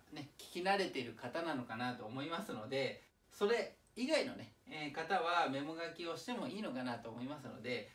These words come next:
第六問だけはメモを取ってもいいのかなと思います。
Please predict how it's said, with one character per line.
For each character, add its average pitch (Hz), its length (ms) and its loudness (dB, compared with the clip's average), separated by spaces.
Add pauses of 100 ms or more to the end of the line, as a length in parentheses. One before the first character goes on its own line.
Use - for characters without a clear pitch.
(160)
第 262 160 0
六 233 180 0
問 226 200 -2
だ 156 80 0
け 165 100 -2
は 127 80 0
メ 120 140 -4
モ 120 140 -2
を - 160 -8 (120)
取 143 140 -8
っ - 20 -16
て 139 120 -6
も 170 120 -4
い 147 80 -2
い - 20 -4
の 110 100 -6
か - 100 -12
な - 60 -14
と - 40 -16 (320)
思 127 160 -6
い 113 60 -8
ま - 120 -12
す。 - 60 -20